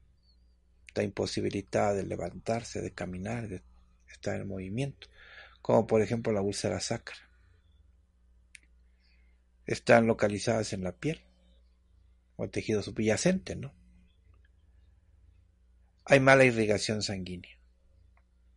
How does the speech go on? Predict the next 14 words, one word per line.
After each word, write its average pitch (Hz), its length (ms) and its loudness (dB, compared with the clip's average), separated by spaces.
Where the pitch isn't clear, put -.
mala 113 280 0
nutrición 98 560 -6
tisular. 90 480 -10
Entonces, 147 560 4
pues - 180 6
lo 107 140 0
que 107 100 -2
hay 98 80 -4
que 117 100 -4
hacer 98 260 -4
es - 300 -14
mover 107 280 2
al 90 140 -4
paciente, - 720 -12